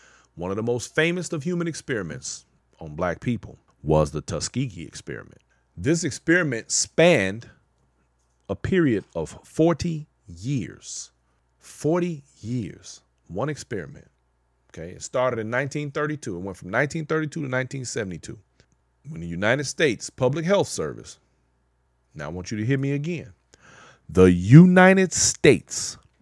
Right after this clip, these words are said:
Public Health Service, that is a government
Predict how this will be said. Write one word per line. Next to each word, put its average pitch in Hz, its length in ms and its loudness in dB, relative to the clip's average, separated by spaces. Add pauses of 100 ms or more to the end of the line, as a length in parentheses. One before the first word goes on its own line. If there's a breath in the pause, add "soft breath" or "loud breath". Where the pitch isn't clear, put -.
(140)
Public 143 440 2 (140)
Health 120 380 2
Service, 92 500 -2 (260 soft breath)
that 113 180 0
is 95 140 -4
a 85 100 -8
government 123 640 2